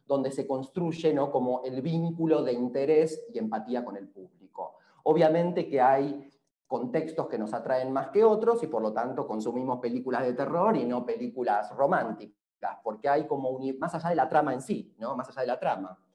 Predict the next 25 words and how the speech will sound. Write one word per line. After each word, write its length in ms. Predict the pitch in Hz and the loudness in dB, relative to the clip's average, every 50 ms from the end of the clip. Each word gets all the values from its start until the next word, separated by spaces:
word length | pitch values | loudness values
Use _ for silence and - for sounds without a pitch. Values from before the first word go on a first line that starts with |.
| _ _ _ _ _ _ _ - | _ _ _ _ _ _ _ -2
Eh, 560 | - 113 104 101 92 85 82 - 82 85 - - - - _ | 0 2 2 2 2 2 0 -4 -6 -10 -14 -18 -20 -20 _
digo, 720 | - - 120 110 110 101 90 90 87 87 - - - - - - - - | -10 -4 0 0 2 2 2 2 2 0 -2 -4 -8 -10 -12 -18 -10 -6
la 120 | 104 107 | -6 -2
trama 240 | - 160 175 175 147 | 0 2 2 2 2
puede 140 | - 131 127 | 2 2 2
estar 160 | 123 - 123 | 2 2 0
muy 120 | 127 127 131 | 0 0 0
bien 120 | 135 135 | 0 -2
construida, 420 | 135 135 127 - 208 208 143 135 | -2 -4 -2 0 2 2 2 2
pero 140 | - 160 156 | 2 0 2
no 80 | 170 214 | 4 4
me 140 | 220 220 - | 4 4 4
convoca 420 | 175 160 165 165 202 214 214 214 | 2 2 4 6 4 6 6 4
el 220 | 180 156 143 139 - _ _ _ _ | 2 2 0 -2 -6 _ _ _ _
universo 380 | - 139 151 175 175 165 170 156 | -4 0 0 0 0 0 -2 -2
de 60 | 139 | -2
la 80 | 131 131 | -2 -2
ciencia 280 | - 156 143 - 143 | -4 -4 -6 -6 -8
ficción. 500 | 120 - - - - 117 90 90 - - - | -10 -12 -16 -18 -14 -12 -12 -12 -12 -12 -10
A 60 | 143 | -4
mí 80 | 165 | -2
me 120 | 180 180 165 | 0 0 2
convoca 300 | 151 143 160 180 175 170 | 2 2 2 2 2 2
el 60 | 156 | 0
universo 720 | 135 127 127 131 135 147 151 - - 156 151 147 147 - | 0 0 2 2 2 2 0 0 2 4 4 4 2 -2